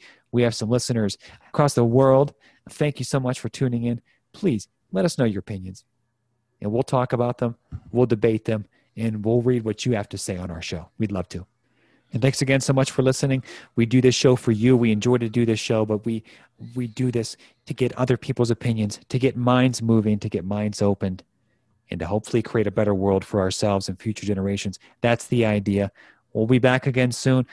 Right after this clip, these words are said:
Let us know what you think. Give us some more topics to talk about. Give us your experiences.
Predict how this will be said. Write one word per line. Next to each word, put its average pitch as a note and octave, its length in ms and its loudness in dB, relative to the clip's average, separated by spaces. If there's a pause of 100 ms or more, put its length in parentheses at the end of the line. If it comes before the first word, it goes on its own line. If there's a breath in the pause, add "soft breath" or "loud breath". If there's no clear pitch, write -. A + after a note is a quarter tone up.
(460 loud breath)
Let A2 120 0
us - 160 -4
know C3 60 2
what B2 120 -2
you A#2+ 80 -2
think. B2 320 -4 (220)
Give C3+ 140 2
us D#3+ 60 0
some F3 140 0
more D#3 160 4
topics A#2+ 440 -4
to - 60 -8
talk F#2 300 -6
about. E2 240 -8 (320)
Give C3 140 2
us - 160 0
your C#3 120 8
experiences. F2+ 760 -2